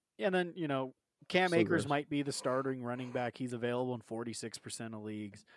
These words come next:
Speaker 1: Michael Gallup had a pretty, you know what's funny? Actually, if you look at his stat line, it wasn't very good. It was, like, four catches for, like, twenty yards, but he had two touchdowns. Which,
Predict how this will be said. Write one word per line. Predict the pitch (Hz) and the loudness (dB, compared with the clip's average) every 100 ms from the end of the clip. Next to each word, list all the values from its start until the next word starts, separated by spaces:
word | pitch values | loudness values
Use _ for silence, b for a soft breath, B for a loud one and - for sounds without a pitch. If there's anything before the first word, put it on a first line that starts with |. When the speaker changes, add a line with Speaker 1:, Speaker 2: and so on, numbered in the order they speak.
| b b b - | b b b 2
Speaker 1:
Michael | 123 139 127 | 4 4 6
Gallup | 127 127 120 | 6 6 4
had | 120 | 0
a | 107 | 0
pretty, | 120 120 120 110 _ _ _ _ _ _ _ _ _ | -2 0 -2 -6 _ _ _ _ _ _ _ _ _
you | - | 4
know | 302 | 6
what's | - | 8
funny? | 185 | 6
Actually, | 190 180 175 | 8 8 8
if | 170 | 4
you | 240 | 4
look | 156 | 4
at | 156 | 2
his | 135 | -2
stat | 113 117 | -2 -2
line, | 131 | -2
it | 107 | 0
wasn't | 131 139 | 0 0
very | 135 107 | 0 0
good. | 101 92 | -2 -4
It | |
was, | 107 | -4
like, | 127 | -2
four | - 185 | 4 4
catches | - 143 - 131 | 6 4 4 2
for, | 156 | 2
like, | 131 | 2
twenty | - 143 | 0 -2
yards, | 123 120 113 | 2 2 0
but | 117 | -2
he | 113 | -4
had | 110 | -4
two | 113 | -6
touchdowns. | 120 104 - 90 85 - - _ _ _ _ _ | -6 -6 -10 -14 -16 -18 -20 _ _ _ _ _
Which, | 131 120 - | 0 0 -2